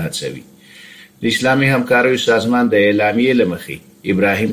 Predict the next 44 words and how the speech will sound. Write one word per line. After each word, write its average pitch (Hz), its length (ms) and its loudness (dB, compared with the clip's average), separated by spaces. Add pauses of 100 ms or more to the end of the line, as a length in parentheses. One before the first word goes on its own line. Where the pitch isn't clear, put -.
طه 101 340 0
په 92 80 0
دوام 98 400 0
ویلي 127 380 0 (340)
چې 113 140 -4
په 107 80 0
جون 135 280 -2
میاشت 151 220 0
کې 165 140 0
د 135 40 0 (140)
دینی 123 200 2
عالمانو 120 540 2
یوه 104 220 2
ډله 110 240 2
افغانستان 90 720 -2
ته 80 120 -2
لاړه 73 240 -8 (480)
او 92 100 0
هلته 110 280 0
یې 92 100 4
د 92 140 -2
طالبانو 98 560 0
له 90 60 0
عالمانو 98 600 0
او 170 140 2
د 120 160 0
دوی 131 220 0
د - 20 2 (100)
حکومت 110 500 -4
له 104 80 0
چارواکو 98 680 -2
سره 82 180 -4
وکتل 73 480 -10 (480)
او 92 120 -2
په 98 200 0
دغو 98 260 2
غونډو 143 320 0
کې 151 80 -2 (100)
یوه 113 240 4
پریکړه 131 360 0
وشوه 90 340 -4 (320)
چې - 100 -8
اسلام 110 420 -2
د 95 80 0